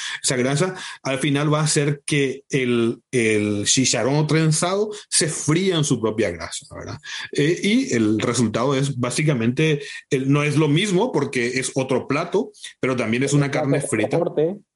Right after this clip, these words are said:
Speaker 1: Otro
Speaker 2: Y el
Speaker 1: corte.
Speaker 2: claro.
Speaker 1: Claro, y es de vacuno por lo general, ¿no? No, no suele ser de cerdo, porque el,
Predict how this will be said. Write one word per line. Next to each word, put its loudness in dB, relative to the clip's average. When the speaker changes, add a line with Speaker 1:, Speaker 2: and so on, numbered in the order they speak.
Speaker 1:
Otro 0
Speaker 2:
Y 2
el 2
Speaker 1:
corte. 0
Speaker 2:
claro. -8
Speaker 1:
Claro, -2
y 2
es 2
de 4
vacuno 2
por -2
lo -2
general, -8
¿no? 2
No, 2
no 2
suele 0
ser -2
de 0
cerdo, 0
porque -2
el, 0